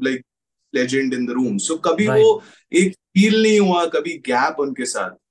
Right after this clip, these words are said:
Speaker 2: राइट।
Speaker 1: जो बहुत आसान है फील होना when you work with somebody like him, you know,
Speaker 2: यस।
Speaker 1: because his personality and everything. And
Speaker 2: Mm-hmm.
Speaker 1: also, I feel that when he comes in, uh, to the set, you know, he is the character. Like, I never,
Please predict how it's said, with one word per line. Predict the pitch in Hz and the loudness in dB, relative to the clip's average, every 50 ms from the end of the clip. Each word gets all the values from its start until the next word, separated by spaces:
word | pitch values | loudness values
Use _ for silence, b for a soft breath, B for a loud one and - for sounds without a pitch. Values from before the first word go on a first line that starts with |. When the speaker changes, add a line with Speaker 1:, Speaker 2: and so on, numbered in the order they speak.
| _ - - | _ -8 -4
Speaker 2:
राइट। | 117 113 107 107 104 104 101 - | -2 0 0 0 0 0 -2 -4
Speaker 1:
जो | 131 135 185 214 | -4 -2 0 0
बहुत | 190 185 220 214 208 | 0 2 0 2 2
आसान | 185 - - _ _ _ - 185 | 0 -2 -4 _ _ _ -2 -2
है | 185 | 0
फील | - 165 156 135 | 0 0 2 2
होना | 127 117 113 110 113 | 2 0 -2 -2 -2
when | 117 123 | -2 -2
you | 127 131 | 0 0
work | 127 123 123 123 | 0 0 0 0
with | 127 143 135 | -2 -4 -4
somebody | - 123 113 113 120 120 117 | -4 -4 -6 -4 -2 -2 -2
like | 110 110 107 101 - | -2 -2 -6 -6 -8
him, | 117 107 95 - - 92 | -12 -12 -12 -12 -14 -10
you | - | -8
know, | 120 160 - | -6 -6 -6
Speaker 2:
यस। | 120 117 117 113 113 - - - - | -6 -8 -10 -10 -10 -12 -12 -6 -2
Speaker 1:
because | 156 156 160 175 175 | -2 0 2 0 0
his | - - 135 - - - _ _ _ _ - | 0 -2 -2 -2 -4 -8 _ _ _ _ -10
personality | - - 135 | -2 0 2
and | 135 131 | 2 2
everything. | 123 117 113 117 110 113 113 107 107 - B B B B | 2 0 0 0 -2 0 -2 -4 -4 -6 B B B B
And | 190 214 | 0 2
Speaker 2:
Mm-hmm. | 240 - | 2 4
Speaker 1:
also, | - 180 185 185 190 262 262 | 4 4 4 4 2 2 2
I | 247 220 214 | 4 4 2
feel | 214 233 233 233 233 | 2 0 0 2 2
that | 247 226 170 143 | 2 0 0 0
when | 135 143 165 175 | -2 0 2 2
he | 214 254 - | 2 0 2
comes | - 170 175 202 214 196 | 0 0 0 0 0 0
in, | 208 226 226 220 202 - _ _ _ _ - | 0 0 0 -2 -4 -8 _ _ _ _ -4
uh, | 139 139 139 139 143 143 156 160 - | -2 0 2 2 2 0 -2 -2 -4
to | 185 196 | -4 -2
the | 185 185 | -2 -2
set, | 185 - - - 226 185 - - | -2 -2 -2 0 0 0 0 0
you | 170 170 | -2 0
know, | 170 196 208 | 0 0 0
he | 190 147 175 214 220 220 - | -2 -2 -2 -4 -2 0 2
is | 202 208 196 - - - - | 2 2 2 0 -6 -6 -4
the | 147 156 175 180 | -2 -2 -2 -2
character. | 180 - 139 135 156 180 175 - - 135 113 110 | -2 -2 -2 -2 -2 -4 -6 -4 -4 -4 -2 -2
Like, | 120 135 147 151 170 | -4 -6 -4 -4 -4
I | 170 - - 156 | -6 -6 -6 -8
never, | 135 131 135 147 147 151 156 170 180 180 180 180 185 180 | -10 -8 -6 -6 -6 -4 -2 2 2 4 4 4 2 2